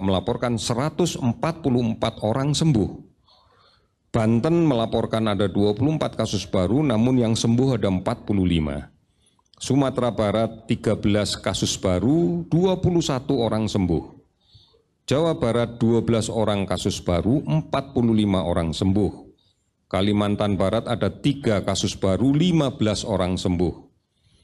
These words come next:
Kemudian kita lihat Papua Barat hari ini melaporkan dua orang kasus baru, namun ada tujuh belas kasus yang sembuh pada hari ini.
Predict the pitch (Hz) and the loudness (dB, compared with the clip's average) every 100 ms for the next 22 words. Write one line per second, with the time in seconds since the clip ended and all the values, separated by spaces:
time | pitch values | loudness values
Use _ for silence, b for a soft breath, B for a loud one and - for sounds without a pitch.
0 | _ - 120 135 123 131 147 143 139 117 | _ -2 2 2 4 2 2 0 0 0
1 | 113 113 - 104 175 165 - 104 98 110 | 0 0 -2 -2 0 -2 0 0 0 -2
2 | - 107 104 104 107 101 98 104 92 101 | -2 0 2 2 2 0 0 -2 -2 -2
3 | 95 98 123 131 123 107 92 92 90 - | 0 0 0 0 0 0 -2 -2 -4 0
4 | 85 98 117 113 90 110 113 95 95 90 | 0 2 2 2 2 2 0 -2 -2 -2
5 | - _ - 208 - 101 104 98 87 90 | -6 _ -2 -2 0 0 2 0 0 -4
6 | 82 92 - 82 82 - 117 110 90 - | -2 -4 -2 -2 -2 0 2 2 0 -4
7 | - 80 71 82 73 73 | -4 -4 -4 -6 -8 -10